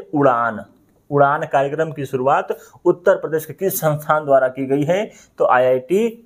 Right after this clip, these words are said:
कानपुर। क्या है? आईआईटी कानपुर ने किया है उड़ान कार्यक्रम, ठीक है। इसका उद्देश्य क्या है? ड्रोन स्टार्टअप को बढ़ावा देना। आगे है, अंतर्राष्ट्रीय डिजिटल शिक्षक ओलंपियाड में शिल्पी अग्रवाल, क्या है?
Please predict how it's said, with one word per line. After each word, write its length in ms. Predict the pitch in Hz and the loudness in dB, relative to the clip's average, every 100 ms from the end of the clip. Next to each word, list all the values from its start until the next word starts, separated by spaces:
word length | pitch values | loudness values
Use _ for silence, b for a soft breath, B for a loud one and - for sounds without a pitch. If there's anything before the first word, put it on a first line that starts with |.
| - | 0
कानपुर। 500 | 110 104 104 107 101 | 0 0 -6 -10 -2
क्या 140 | 147 151 | 0 0
है? 180 | 165 | -2
आईआईटी 480 | 190 123 123 123 156 | -2 0 0 0 -4
कानपुर 420 | 147 - 139 151 151 | 0 0 0 -6 -8
ने 100 | 147 | -4
किया 200 | 156 156 | 0 0
है 140 | 180 | 0
उड़ान 520 | - 135 127 151 214 262 B B - | -2 0 2 2 0 -4 B B 0
कार्यक्रम, 520 | 127 127 143 147 104 - | 0 0 -2 -2 -4 -10
ठीक 200 | 170 170 | -4 -2
है। 60 | |
इसका 200 | 160 - | 0 2
उद्देश्य 420 | 147 139 151 170 - | 0 0 0 0 2
क्या 140 | 160 | 0
है? 220 | 160 190 b b - | 0 -6 b b -12
ड्रोन 540 | 117 117 151 175 196 - - 135 | -8 2 2 4 0 -8 -10 -12
स्टार्टअप 840 | - 147 143 165 - - 147 147 | -2 2 2 -2 -4 0 0 0
को 100 | 165 156 | -4 0
बढ़ावा 580 | 131 120 120 143 220 220 _ _ | 0 2 2 2 -2 -6 _ _
देना। 420 | 110 117 113 101 - _ 135 | -2 0 2 0 -4 _ -2
आगे 200 | 151 180 | 0 0
है, 100 | 175 | -2
अंतर्राष्ट्रीय 640 | 151 147 139 135 - 165 | -4 0 0 0 0 -2
डिजिटल 460 | 127 127 160 170 180 b b - | -2 -2 0 0 -2 b b -6
शिक्षक 540 | 151 147 - 185 156 - - | -4 -2 -2 -2 -4 -6 0
ओलंपियाड 1200 | 131 135 135 147 147 151 - 123 123 135 165 165 | 2 2 0 -6 -4 -4 -8 -2 2 2 2 -2
में 360 | 165 139 127 123 b b | -4 -4 -6 -12 b b
शिल्पी 540 | - - 180 180 208 208 | -10 -2 0 0 -2 0
अग्रवाल, 560 | 131 123 113 107 101 92 | 0 2 2 4 0 0
क्या 200 | - 156 | -2 0
है? 260 | 160 180 | 0 -4